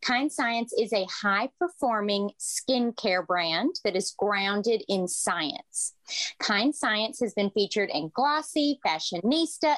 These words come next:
InStyle, among many others. And Victoria, something that we're gonna talk about, has done some incredible work for the autoimmune disease N M O. Thank you for being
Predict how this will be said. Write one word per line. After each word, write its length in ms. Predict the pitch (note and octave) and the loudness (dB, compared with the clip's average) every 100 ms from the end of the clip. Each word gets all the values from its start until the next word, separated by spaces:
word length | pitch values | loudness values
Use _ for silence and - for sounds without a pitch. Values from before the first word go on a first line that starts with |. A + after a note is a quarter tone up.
| - | 2
InStyle, 880 | C4+ C#4+ - - A3 G3+ G3+ A#3 C#4 A#3 | 2 2 0 -2 0 2 2 2 0 -2
among 400 | A3 G3+ G3 G3+ | 0 0 2 2
many 260 | B3 F4 E4 A#3+ | 4 2 0 -2
others. 600 | G#3 G3 G#3+ E4+ - - - - _ G#3 | 0 0 0 -2 -6 -14 -18 -20 _ 0
And 560 | A#3 F#4+ D4+ E3 G#3 | 2 2 2 0 0
Victoria, 680 | G#3 G#3 - B3 G3 F#3+ G#3 | 0 -2 -2 0 2 4 2
something 360 | C4+ A3+ - G3+ | 0 -2 0 0
that 140 | G3+ | 0
we're 120 | F#3+ F3+ | 0 0
gonna 180 | F#3 | 0
talk 260 | F#3 F4 G4+ E4 | 0 0 0 0
about, 320 | C4 C4+ A3+ A#3 | 0 0 0 -4
has 120 | G3 | -2
done 220 | G#3+ G3 | -2 -2
some 180 | - G3+ | 0 0
incredible 720 | F3 - G#3+ A3+ B3+ B3+ B3+ | 0 -2 0 2 2 0 0
work 260 | F#3+ F3+ - | 0 0 -4
for 80 | G3+ | -2
the 180 | F3+ F3 | 0 0
autoimmune 560 | F3+ F#3+ G#3+ A#3+ G3 G3 | 0 0 0 0 0 0
disease 460 | G3 - F3 E3+ - | 0 0 0 0 -2
N 240 | G#3 A3+ A#3+ | 0 2 2
M 220 | A3 G#3 - | 2 0 0
O. 220 | B3 G3 - - - - C#4 | 0 -2 -4 -10 -10 -6 -2
Thank 240 | C#4 D#4 F4 | -2 0 -2
you 100 | F4 | 0
for 200 | D#4 C4 | -2 2
being 240 | D#4+ G4+ | 0 2